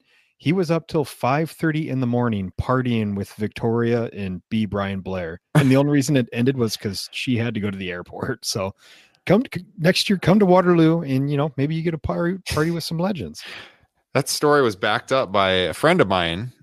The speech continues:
Speaker 2: who I met at the museum, who was shuttling a lot of the wrestlers to the airport. And he told me he picked up Victoria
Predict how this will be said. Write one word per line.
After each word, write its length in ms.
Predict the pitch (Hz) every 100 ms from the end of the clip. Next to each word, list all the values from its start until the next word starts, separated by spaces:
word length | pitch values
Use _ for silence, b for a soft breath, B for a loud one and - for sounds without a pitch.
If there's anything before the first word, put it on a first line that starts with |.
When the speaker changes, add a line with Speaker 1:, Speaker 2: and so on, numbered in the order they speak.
| -
Speaker 2:
who 120 | 123
I 60 | 107
met 220 | 101 98
at 100 | 95
the 80 | 95
museum, 500 | 92 85 95 92 92
who 280 | 101 95 90
was 200 | 87 - -
shuttling 500 | - 139 151 113 92
a 60 | 87
lot 180 | 87
of 60 | 87
the 80 | 87
wrestlers 440 | 87 - 98 87
to 100 | -
the 160 | 90 82
airport. 500 | 82 - 90 87 - 92
And 280 | 92 85 - B B B
he 80 | 120
told 200 | 175 180
me 140 | 101
he 80 | 98
picked 320 | - 101 -
up 240 | 101 92 _ _ -
Victoria 720 | 107 - 98 85 76 82 95